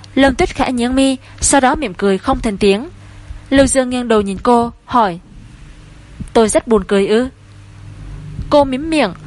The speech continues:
học bộ dáng bất cần đời của đối phương, cũng nghiêng đầu, vẻ mặt tựa như có chút khó hiểu. "Tôi không ngờ anh còn dám xuất hiện trước mặt tôi." Chẳng lẽ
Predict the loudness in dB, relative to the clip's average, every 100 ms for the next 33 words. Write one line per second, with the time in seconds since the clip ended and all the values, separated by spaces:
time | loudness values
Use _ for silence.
0 | -4 0 2 2 0 0 2 0 -2 -2
1 | 0 0 0 0 0 2 2 0 -4 -16
2 | -4 -2 0 -2 0 2 2 0 -10 -18
3 | 0 2 2 0 -2 -2 0 -2 0 0
4 | 0 -2 -2 0 2 2 0 -6 -20 -20
5 | -20 -20 -20 -20 -18 -16 -2 0 2 0
6 | 2 0 -2 -8 -2 0 0 0 0 0
7 | 0 0 -2 -2 -2 -2 0 0 0 -8
8 | -20 -20 -20 -20 -20 -20 -20 -20 -20 -14
9 | -2 0 2 0 0